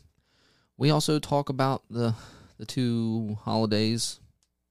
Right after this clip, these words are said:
you know, Thanksgiving and Christmas. And yeah, I, I still, <laughs> I'm still over the whole, I've, every store I go into, it's just strictly Christmas. There is no Thanksgiving.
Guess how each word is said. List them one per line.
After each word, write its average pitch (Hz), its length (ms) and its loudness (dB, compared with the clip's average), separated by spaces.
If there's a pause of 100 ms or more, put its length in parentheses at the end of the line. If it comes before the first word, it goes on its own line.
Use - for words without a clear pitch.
(1040)
you 82 80 -16
know, 87 80 -6
Thanksgiving 101 500 -2
and 87 100 -4
Christmas. 104 520 -6
And 90 340 -4 (1600)
yeah, 98 280 4 (520)
I, 107 180 4
I 90 120 0
still, 101 460 4
<laughs> - 100 0
I'm 101 120 6
still 101 260 4
over 92 200 4
the 87 140 6
whole, 90 440 4
I've, 87 380 4
every 104 200 4
store 107 220 6
I 95 40 4
go 92 140 4
into, 90 200 2
it's 80 100 -2
just - 240 -2
strictly 82 320 -2
Christmas. - 420 -6
There 82 180 0
is 82 100 -2
no 80 100 -2
Thanksgiving. 80 600 -4